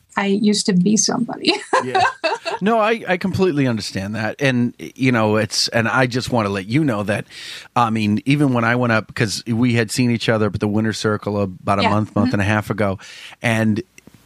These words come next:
Speaker 2: without missing a beat, I was like, "Oh, you know, hey, it's good to see you." And, and, and s-, I was like, "She's not an open micer kind of person."
Speaker 1: Everyone has been so phenomenal. All of the comics that I've run into have been so kind to me and so welcoming and so nice.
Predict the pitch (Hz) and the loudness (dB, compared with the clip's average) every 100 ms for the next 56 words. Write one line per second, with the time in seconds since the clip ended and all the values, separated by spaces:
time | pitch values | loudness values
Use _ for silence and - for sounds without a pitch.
0 | - - 110 135 147 170 151 175 165 240 | -10 -4 0 2 2 -2 0 0 0 0
1 | 185 123 120 131 160 285 262 143 - - | 0 0 2 0 0 0 2 -2 -6 -8
2 | - 151 147 311 440 427 349 - - 208 | -2 0 2 2 2 2 2 2 -2 -4
3 | 202 - 233 233 208 151 - 135 131 123 | -2 -2 0 2 2 2 0 2 2 0
4 | - - - - 139 139 - - - - | -10 -20 -20 0 2 2 0 -8 -8 -12
5 | - - - - 131 131 123 123 - - | -20 -20 -10 0 2 2 2 0 -2 -2
6 | - 285 381 - - 123 107 85 98 90 | 0 0 0 -2 2 2 2 0 -4 -2
7 | 87 90 104 101 107 98 87 - 90 302 | -2 -2 -2 -2 0 0 0 -2 0 0
8 | 349 339 277 226 - 226 - - - 233 | 0 0 2 0 0 0 2 0 -2 0
9 | 233 233 240 247 214 202 202 190 180 - | 0 0 0 -2 0 2 2 2 0 0
10 | 202 220 220 - 240 220 - 208 196 196 | 0 0 -2 -2 -2 -2 -2 0 2 2
11 | 196 190 196 202 196 175 185 180 - - | 0 0 0 0 0 0 0 2 2 0
12 | 208 208 208 220 214 214 214 208 202 196 | 2 0 0 0 2 2 2 2 2 2
13 | 190 180 202 202 190 196 196 196 196 190 | 0 0 0 2 2 0 0 0 2 2
14 | 190 190 175 - - 202 196 196 190 190 | 0 0 0 -2 0 2 2 2 2 0
15 | 185 190 - - | -2 -4 -4 -6